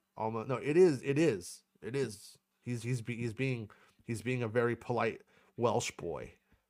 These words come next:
but he, he, it is. I originally heard that the series was looking to release within the second quarter of twenty twenty-four, which made, which made clear to be May. However, once both the Writers Guild of America and sag aftra were striking, the window became doubtful, according to my sources.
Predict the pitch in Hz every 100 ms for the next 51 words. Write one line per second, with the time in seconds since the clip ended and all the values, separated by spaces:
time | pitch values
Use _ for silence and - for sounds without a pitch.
0 | _ 107 107 80 - - - - - -
1 | 110 - 110 98 - 120 107 82 - -
2 | _ _ - 131 160 156 156 156 175 147
3 | 156 135 135 147 127 123 135 123 127 131
4 | 131 127 110 117 117 113 127 117 117 104
5 | 113 110 107 98 123 131 135 135 - _
6 | - 113 - - _ - 127 127 127 123
7 | 107 117 104 120 123 135 123 123 113 113
8 | 110 104 104 113 135 127 120 131 147 139
9 | 135 - _ _ 120 143 147 160 156 143
10 | 131 127 135 131 143 131 120 120 123 123
11 | 120 110 113 113 - - - _ _ 117
12 | 120 - 123 120 113 - 110 113 127 127
13 | 113 117 120 117 113 107 104 95 - 131
14 | 123 120 113 110 104 101 120 113 98 85